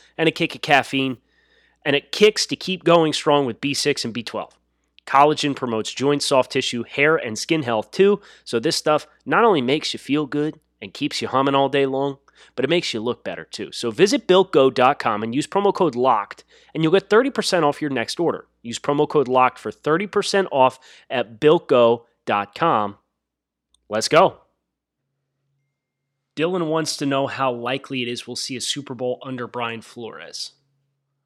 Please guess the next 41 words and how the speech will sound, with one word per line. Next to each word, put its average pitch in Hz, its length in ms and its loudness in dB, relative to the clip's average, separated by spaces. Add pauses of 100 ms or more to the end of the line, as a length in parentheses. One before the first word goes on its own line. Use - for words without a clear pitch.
(140)
I 147 100 -6
think 170 180 -8
he's 170 200 -8
the 156 120 -2
right 147 580 -2 (280)
person 170 460 -4
for 143 160 -10
the 127 100 -8
job 123 400 -2
for 131 140 -12
what 123 240 -8
we're 131 80 -10
doing 127 340 -8
right 123 320 -10
now. 127 440 -6 (540)
If 175 220 -2
he's 180 280 -6
enough 143 460 -2
to 156 80 -4
put 160 260 -6
us 143 200 -2
over 139 240 -6
the 117 100 -12
top, - 520 -6 (520)
we 147 140 -2
need 160 200 0
to 156 80 -6
see 156 260 -6
what 143 520 0
he 170 360 -8
looks 147 400 -6
like 135 260 -2
as 135 320 -6
this 131 220 -6
team 127 260 -8
transitions 123 840 -8 (100)
out 165 220 0
of 147 140 -2
the 127 180 -6
rebuilding 131 640 -4
phase 147 480 -6